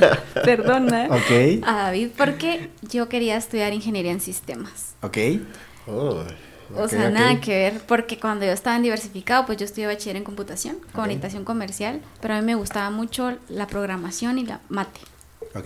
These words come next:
Speaker 1: O sea, a mí me
Speaker 3: Qué
Speaker 1: encantaba,
Speaker 3: interesante.
Speaker 1: me encantaba. Entonces yo dije, "Yo voy a seguir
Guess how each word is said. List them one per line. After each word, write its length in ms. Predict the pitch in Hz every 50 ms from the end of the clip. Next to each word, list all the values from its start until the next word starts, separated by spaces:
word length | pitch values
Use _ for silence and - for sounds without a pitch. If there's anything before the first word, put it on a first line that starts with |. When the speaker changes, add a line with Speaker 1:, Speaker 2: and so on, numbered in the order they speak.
| 107 120
Speaker 1:
O 20 | 143
sea, 80 | -
a 20 | 208
mí 100 | 214 220
me 120 | 233 247
Speaker 3:
Qué 60 | 240 240
Speaker 1:
encantaba, 240 | 247 226 208 196 -
Speaker 3:
interesante. 440 | - - 233 220 208 196 175 190 196 202
Speaker 1:
me 80 | 214 226
encantaba. 640 | 240 247 240 240 240 247 233 240 226 208 196 196
Entonces 320 | 190 - 208 214 226 220 214
yo 80 | 220
dije, 220 | 220 254 277 294 269
"Yo 100 | 240 220
voy 120 | 214 208
a 100 | 214 226
seguir 320 | 226 220 202 208 262 359